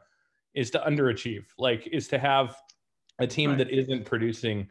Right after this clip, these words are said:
Speaker 1: you know, blue chip N F L talent, because if all of their five-star players end up becoming <clears throat> all conference players, they're just essentially becoming the players that everybody thought they would become. So I think I'm dubious of that. I'm very dubious of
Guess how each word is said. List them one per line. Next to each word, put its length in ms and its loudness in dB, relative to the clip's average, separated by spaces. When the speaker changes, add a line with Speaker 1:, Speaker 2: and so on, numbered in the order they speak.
Speaker 1:
you 100 -6
know, 120 0
blue 240 0
chip 280 -2
N 140 0
F 100 -2
L 160 2
talent, 440 -4
because 520 -4
if 200 -6
all 240 4
of 80 -2
their 260 0
five-star 500 2
players 480 0
end 200 0
up 100 -4
becoming 460 -6
<clears throat> 360 -16
all 160 0
conference 420 -4
players, 360 -2
they're 100 -6
just 220 -8
essentially 460 -4
becoming 640 -6
the 60 -14
players 500 -2
that 100 -4
everybody 380 -4
thought 240 -6
they 80 -4
would 140 -8
become. 480 -6
So 600 2
I 100 4
think 580 -4
I'm 180 0
dubious 420 2
of 120 -2
that. 360 2
I'm 200 0
very 320 2
dubious 420 2
of 100 -4